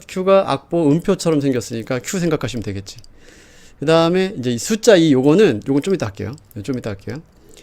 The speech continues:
그 다음에 고서, 올드니까 고 오 되겠죠. 고서는 올-, 오래된 거. 문자 자료는 텍스트니까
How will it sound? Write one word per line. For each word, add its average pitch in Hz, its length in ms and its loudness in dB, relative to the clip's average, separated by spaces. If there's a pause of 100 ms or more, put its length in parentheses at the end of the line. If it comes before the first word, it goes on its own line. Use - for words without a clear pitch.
(160)
그 127 60 -8
다음에 151 460 0 (300)
고서, 175 280 4
올드니까 196 760 4
고 147 160 0
오 135 520 2
되겠죠. 139 320 -2
고서는 123 340 -2
올-, 139 140 4
오래된 139 380 4
거. 110 180 0
문자 196 340 4
자료는 185 260 4
텍스트니까 220 680 -2